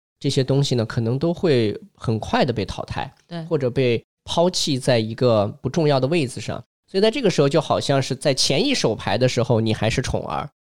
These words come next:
Speaker 1: 到后一手牌你突然变得被这种社会体系所抛弃，对吧？
Speaker 2: 是。
Speaker 1: 或者说不再重视了。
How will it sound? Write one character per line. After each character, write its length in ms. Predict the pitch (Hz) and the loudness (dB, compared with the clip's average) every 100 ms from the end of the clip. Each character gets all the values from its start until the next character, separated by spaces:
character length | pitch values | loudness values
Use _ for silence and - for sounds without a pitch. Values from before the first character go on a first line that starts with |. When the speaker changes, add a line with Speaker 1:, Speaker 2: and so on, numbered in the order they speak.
| _ | _
Speaker 1:
到 120 | 185 | -2
后 200 | 175 311 | 0 2
一 80 | 233 | 2
手 220 | 202 127 | 0 -2
牌 180 | 113 - | -2 0
你 120 | 131 | 0
突 240 | 120 - 190 | -2 0 2
然 200 | 127 135 | 4 2
变 300 | 160 139 123 | 2 2 4
得 260 | 113 107 90 - _ _ | 2 2 0 -8 _ _
被 340 | 139 123 107 - - - | 0 2 2 -2 -10 -2
这 120 | 127 | 0
种 320 | 117 98 - - _ _ | 0 -2 -4 -12 _ _
社 240 | - - 139 | -6 0 2
会 140 | 127 | 2
体 180 | - 110 | 0 -4
系 160 | - | -4
所 140 | 120 92 | -4 -4
抛 240 | - 104 | 0 -2
弃， 260 | 113 - 113 | 0 -4 -4
对 140 | 120 | -2
吧？ 100 | 101 | 0
Speaker 2:
是。 60 | 104 | 0
Speaker 1:
或 100 | 131 | 0
者 80 | 101 | 0
说 140 | 123 | -4
不 140 | - | -4
再 200 | 214 131 113 | -2 0 0
重 300 | - 202 127 | 0 0 0
视 220 | - 113 | -4 -6
了。 140 | - | -8